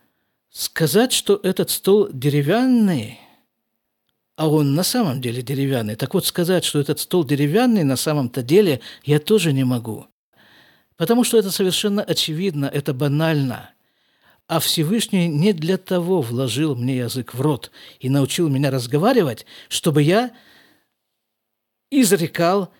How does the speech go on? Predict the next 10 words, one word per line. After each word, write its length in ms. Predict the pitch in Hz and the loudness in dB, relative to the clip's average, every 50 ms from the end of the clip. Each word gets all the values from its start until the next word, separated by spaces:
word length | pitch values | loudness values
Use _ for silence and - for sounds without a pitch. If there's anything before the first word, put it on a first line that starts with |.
| _ _ | _ _
банальности. 1000 | 120 113 120 175 175 165 185 190 190 160 143 120 - - - - - - - - _ _ _ _ _ _ _ _ | -10 -4 0 0 2 4 4 2 2 2 0 -2 -2 -4 -6 -8 -12 -14 -16 -20 _ _ _ _ _ _ _ _
А? 280 | - 247 294 302 214 - - _ _ _ _ _ _ _ _ _ _ _ _ _ _ - - _ _ _ _ _ _ _ _ _ _ _ _ _ _ _ _ _ _ _ _ _ | 0 2 2 2 0 -2 -6 _ _ _ _ _ _ _ _ _ _ _ _ _ _ -20 -20 _ _ _ _ _ _ _ _ _ _ _ _ _ _ _ _ _ _ _ _ _
Только 280 | - 202 208 - 220 - | 0 0 0 2 0 0
чтобы 280 | - - 196 175 196 | 2 2 2 4 4
это 200 | 208 196 - 202 | 4 4 2 0
услышать, 800 | - 196 196 - - - 175 180 160 - - - - - - - _ _ _ _ _ _ _ _ _ _ _ _ _ | 2 2 2 2 2 2 0 0 0 0 -2 -6 -8 -12 -16 -18 _ _ _ _ _ _ _ _ _ _ _ _ _
стоило 420 | - - - - - 135 123 123 123 | -10 -8 -4 0 0 0 0 0 -4
приехать 440 | - 123 123 113 - - 104 - 127 | -6 -6 -6 -6 -6 -8 -10 -10 -10
в 0 | |
Израиль. 420 | 117 - 107 - - - - - | -10 -10 -10 -12 -14 -14 -18 -20